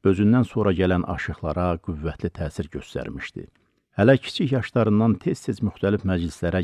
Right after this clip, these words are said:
gedən Aşıq dərvişlərin nağıllarına, aşıqların dastanlarına həvəslə qulaq asır. Güclü yaddaşı olduğundan eşitdiyi söhbətlərin hamısını hafizəsində saxlayaraq, heç bir çətinlik çəkmədən başqalarına danışardı.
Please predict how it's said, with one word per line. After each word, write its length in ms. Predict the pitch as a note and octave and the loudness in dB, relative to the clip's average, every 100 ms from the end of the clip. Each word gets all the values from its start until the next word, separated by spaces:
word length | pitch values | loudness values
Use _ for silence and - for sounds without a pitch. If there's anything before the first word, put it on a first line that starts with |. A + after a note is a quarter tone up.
| D#2 | -2
gedən 320 | D#2 D#2+ - | -2 -4 -4
Aşıq 400 | - - G#2 - _ _ | -8 -2 -2 -2 _ _
dərvişlərin 720 | - F#2 F#2+ F#2 - F#2+ G#2+ | 2 4 4 0 0 2 2
nağıllarına, 680 | F#2 F2 E2+ E2 D2+ D2+ D2 A#1 _ _ _ _ _ | 2 2 0 0 0 -2 -2 -6 _ _ _ _ _
aşıqların 680 | - F2 G#2 F2+ F2 E2+ F#2 F2 | -4 -2 -2 -2 0 2 2 2
dastanlarına 800 | F2 - E2+ D#2+ D2+ D2 D2+ D2+ - | 0 -2 -2 0 -2 -2 -4 -6 -6
həvəslə 480 | - F2+ E2 - C2 | 0 0 0 -4 -6
qulaq 300 | C#2 B1 A#1+ | -6 -6 -8
asır. 300 | - A1 - _ _ _ _ _ _ _ | -10 -14 -14 _ _ _ _ _ _ _
Güclü 280 | - A2+ F3+ | 2 2 4
yaddaşı 460 | D#3+ A2+ A2+ G#2 B2+ | 4 4 2 2 2
olduğundan 600 | A2 G2 F2+ F2+ G2+ G#2+ | 2 2 2 2 2 2
eşitdiyi 500 | - G2+ F2 - G2+ | -2 -4 -6 -6 -4
söhbətlərin 680 | G#2 A2 F#2+ F2 - E2 D2+ | -2 -2 0 -2 0 -2 -2
hamısını 480 | C#2+ A2 F#2+ - F2+ D#2 | -2 0 0 0 -2 -2
hafizəsində 640 | F2+ D#2+ - D#2 E2+ D#2+ | -4 -4 -6 -4 -2 -2
saxlayaraq, 600 | - D#2 - F#2 G#2 C#2 - _ - | -4 -6 -2 0 0 -2 -8 _ 4
heç 200 | E3+ - | 4 4
bir 100 | C3+ | -2
çətinlik 460 | - A2+ - A2 F#2 | 0 -2 2 0 0
çəkmədən 540 | - A2 A2+ G#2 G#2 G2+ | -2 -2 0 2 2 2
başqalarına 640 | D#2+ - E2 D2+ D#2 D2+ | -2 0 -2 -2 -2 -2
danışardı. 680 | C#2+ C2+ - B1+ A#1+ G1+ | -4 -4 -8 -8 -8 -14